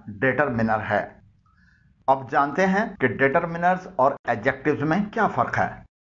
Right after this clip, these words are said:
डिटरमिनर्स को बाज़ औकात एक किस्म का एडजेक्टिव समझा जाता है क्योंकि वो noun और pronoun में तरमीम करते हैं। Adjectives और डिटरमिनर्स के काम एक दूसरे से मिलते जुलते हैं।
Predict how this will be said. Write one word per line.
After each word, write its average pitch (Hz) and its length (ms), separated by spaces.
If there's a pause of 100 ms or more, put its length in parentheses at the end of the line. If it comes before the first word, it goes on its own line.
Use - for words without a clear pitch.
(480)
डिटरमिनर्स 214 640
को 233 120
बाज़ 131 320 (120)
औकात 139 560
एक 143 220
किस्म 131 260
का 151 100 (200)
एडजेक्टिव 120 420
समझा 117 360
जाता 104 280
है 107 240 (260)
क्योंकि 139 220
वो 160 140
noun 131 340
और 131 240
pronoun 127 420
में 143 180
तरमीम 131 380
करते 110 280
हैं। 101 160 (560)
Adjectives 156 640 (240)
और 147 300
डिटरमिनर्स 160 640
के 156 140
काम 117 320 (160)
एक 147 200
दूसरे 120 280
से 190 120
मिलते 123 320
जुलते 120 280
हैं। 104 180